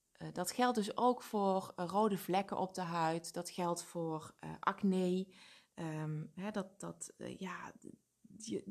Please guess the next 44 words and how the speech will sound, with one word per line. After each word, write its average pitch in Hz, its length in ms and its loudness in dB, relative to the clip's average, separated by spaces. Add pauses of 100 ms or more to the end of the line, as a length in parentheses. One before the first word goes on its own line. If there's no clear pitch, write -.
(160)
je 226 160 2
zult, 277 280 2
je 254 120 2
ziet 311 280 -4
het 285 160 -4
gewoon 220 320 4
op 220 60 4
mensen. 226 320 2
Op 214 60 -4
het 226 80 2
moment 254 220 4
dat 247 160 2
je, 220 160 2 (440)
dat 214 180 -2
je 214 80 0
ketogeen 254 520 2
gaat 190 180 -2
eten 247 280 2
of - 60 -16
koolhydraatarm 233 720 0
gaat 185 240 -4
eten, 247 320 -2
dan 208 160 0
verbetert 233 540 0
de - 100 -8
conditie, 214 460 2
de 185 80 -2
kwaliteit 180 540 -4
van 160 160 -4
je 156 60 -4
huid 175 400 0
enorm. 202 540 2 (460)
Hij 214 120 0
wordt 240 240 2
gelijkmatiger, 226 920 2
wordt 226 200 -4
stralender, 190 840 4
het 180 140 -4
wordt, 202 320 -2 (540)
het - 200 -10
wordt, 196 440 -4
eh, 180 240 -4
minder, 208 580 4
eh, 196 100 -8